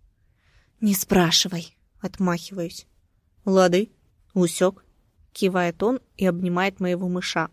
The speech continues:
укладывая на него голову. «Волнуешься перед первым днём?» «Очень», признаюсь ему. «Нам не хватает девчонок, и нужно будет устроить набор. А ещё там нет закрытого зала, и тренироваться будем прямо в коридоре.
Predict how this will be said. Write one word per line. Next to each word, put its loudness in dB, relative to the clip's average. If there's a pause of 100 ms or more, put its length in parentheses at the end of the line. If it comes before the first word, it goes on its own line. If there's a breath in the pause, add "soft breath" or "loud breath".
укладывая -2
на -4
него -4
голову. -8 (920)
«Волнуешься 4
перед -2
первым 0
днём?» -4 (920)
«Очень», 0 (100)
признаюсь -2
ему. -8 (640 soft breath)
«Нам 4
не 2
хватает 0
девчонок, -4 (160)
и -2
нужно 0
будет 0
устроить 0
набор. -2 (520 soft breath)
А 0
ещё 0
там 2
нет 0
закрытого 0
зала, -2
и -12 (100)
тренироваться 0
будем -6
прямо -2
в -10
коридоре. -2